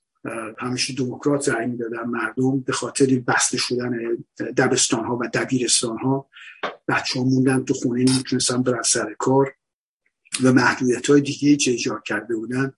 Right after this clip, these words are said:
اه، باعث شدن که پشت بکنن به حزب دموکرات. و این، اه، پیش بینی می‌شه که در این انتخابات میان دوره‌ای که در اکتبر، شاید سپتامبر برگزار بشه،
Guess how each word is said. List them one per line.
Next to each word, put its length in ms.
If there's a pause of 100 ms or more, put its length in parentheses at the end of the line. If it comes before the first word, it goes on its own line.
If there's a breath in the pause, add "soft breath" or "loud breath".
(520 loud breath)
اه، 160
باعث 260
شدن 260
که 380
پشت 260
بکنن 320
به 100
حزب 200
دموکرات. 520 (340)
و 280
این، 260 (600 loud breath)
اه، 280 (240)
پیش 260
بینی 180
می‌شه 260
که 160
در 260
این 100
انتخابات 580
میان 380
دوره‌ای 420
که 140
در 260 (1200)
اکتبر، 480
شاید 380
سپتامبر 720
برگزار 340
بشه، 400